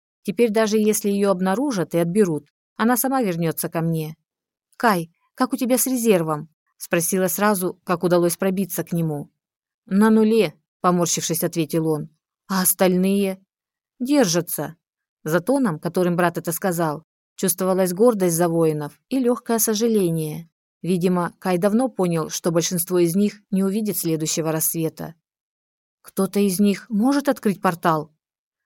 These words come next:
"Только мы с Лейдом могли, я его потому и взял. Рад, что не ошибся хоть в этом".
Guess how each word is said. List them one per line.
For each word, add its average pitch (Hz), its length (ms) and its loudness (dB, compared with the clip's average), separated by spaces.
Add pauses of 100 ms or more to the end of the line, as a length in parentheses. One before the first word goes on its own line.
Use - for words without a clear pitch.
(220)
"Только 226 320 2
мы 240 160 4
с - 100 -2
Лейдом 226 380 4
могли, 165 420 0
я 175 200 2
его 202 180 2
потому 196 380 2
и 214 100 4
взял. 185 420 0 (340)
Рад, 185 260 2
что 285 160 0
не 254 120 4
ошибся 175 440 -2
хоть 165 200 -6
в 160 60 -4
этом". 151 380 -2